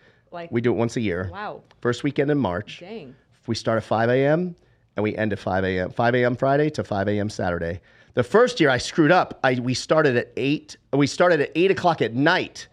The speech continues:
Speaker 1: Mm.
Speaker 2: like a dummy. I don't, I thought, "Oh, I'll stay up all night. I'll sleep during the day, and then I'll come in at eight and we'll, we'll start."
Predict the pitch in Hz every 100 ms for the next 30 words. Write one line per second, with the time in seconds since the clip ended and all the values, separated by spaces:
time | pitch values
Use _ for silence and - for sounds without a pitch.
0 | _ 185 180 170 135 127 113 104 107 101
1 | 180 165 95 - 135 139 - 127 123 160
2 | 151 - - - - 135 139 139 - 196
3 | 190 180 165 160 160 151 120 - - 175
4 | 175 165 156 143 127 120 117 120 - _
5 | _ - 127 127 - 147 135 120 - 127
6 | 127 - _ _ _ _ - 104 104 107
7 | 104 82 95 98 - - 110 123 -